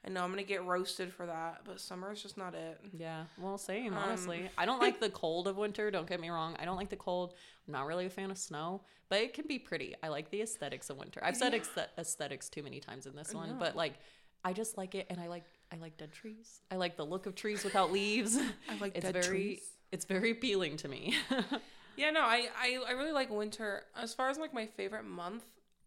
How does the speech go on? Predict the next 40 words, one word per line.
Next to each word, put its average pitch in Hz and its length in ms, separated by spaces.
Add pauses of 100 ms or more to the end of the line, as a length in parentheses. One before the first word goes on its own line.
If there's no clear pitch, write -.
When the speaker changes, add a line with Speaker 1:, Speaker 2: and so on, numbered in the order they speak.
(160)
Speaker 1:
you 247 100
would 254 140
think 294 140
it'd 247 100
be 226 100
December 190 440
because 190 540 (1000)
Speaker 2:
<laughs> 262 280
That's 151 240
your 185 100
Speaker 1:
Hmm, 180 60
Speaker 2:
birth 165 240
Speaker 1:
because 165 180
of 156 60
my 160 60
Speaker 2:
month. 165 120
Speaker 1:
birth 180 220
month, 180 340
mm, 151 60 (220)
Speaker 2:
Mm. 143 40
Speaker 1:
December. 175 440 (140)
Speaker 2:
Wow. 143 280
Speaker 1:
Uh, 226 280
but - 260 (420)
honestly, 370 800 (1600)
I 254 120
think 415 260
October 226 520
too 180 500 (200)
for 202 200
me 175 240
because 226 280
that's, 233 260
like, 302 140
when 285 180
the 277 80
Speaker 2:
Really? 214 140
Speaker 1:
leaves 220 280
are 233 100
changing. 180 840